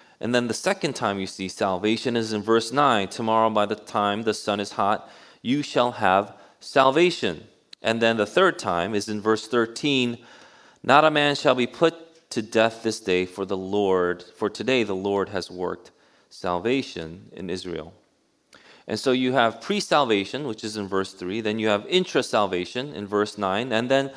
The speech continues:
post-salvation in verse thirteen. And so in this pericope, you have a peri-salvation narrative.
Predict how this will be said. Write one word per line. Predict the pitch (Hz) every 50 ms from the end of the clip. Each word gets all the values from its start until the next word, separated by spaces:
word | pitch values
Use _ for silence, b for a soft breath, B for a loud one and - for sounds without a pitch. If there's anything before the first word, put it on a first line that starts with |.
| B B B B B
post-salvation | - - 202 214 208 - - - 117 101 90 82 87 82 85 - - 117 123 135
in | 117 110 107
verse | 101 98 98 -
thirteen. | - - 95 95 - - - 113 104 92 85 87 - _ _ _ _ B B B B B B B B B
And | - 104
so | 101 - - 120 120 107
in | 104 110 113 113
this | 113 113 110 -
pericope, | - - - 117 127 160 160 - 156 147 - - 143 135 135 135 123
you | 101 110 113 110
have | 113 107 104 98 98
a | 95 95 95 92 B B B B B -
peri-salvation | - - 139 127 127 127 123 - - - 107 104 98 98 98 95 92 - - 98 95 92 85 - 80
narrative. | 92 92 92 92 90 90 85 80 80 85